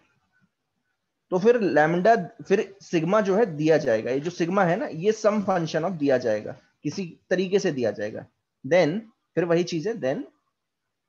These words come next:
sigma will be some function of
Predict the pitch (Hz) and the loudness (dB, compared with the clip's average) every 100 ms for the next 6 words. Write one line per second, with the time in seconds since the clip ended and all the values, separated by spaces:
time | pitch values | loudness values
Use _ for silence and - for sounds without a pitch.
0 | _ _ _ _ _ _ _ _ _ _ | _ _ _ _ _ _ _ _ _ _
1 | _ _ _ _ _ _ _ _ _ _ | _ _ _ _ _ _ _ _ _ _
2 | _ _ _ - 151 160 196 165 165 208 | _ _ _ -6 -4 0 2 2 0 -6
3 | _ _ _ _ _ _ _ _ _ _ | _ _ _ _ _ _ _ _ _ _
4 | _ _ _ _ _ _ _ _ _ _ | _ _ _ _ _ _ _ _ _ _
5 | 131 156 147 143 214 247 _ _ _ _ | -2 -2 0 0 -2 -6 _ _ _ _
6 | _ _ _ _ _ _ _ _ _ _ | _ _ _ _ _ _ _ _ _ _
7 | _ _ _ _ _ _ _ _ _ 160 | _ _ _ _ _ _ _ _ _ -4
8 | 170 180 170 156 165 156 147 151 | -4 -2 -2 -2 -2 0 0 -2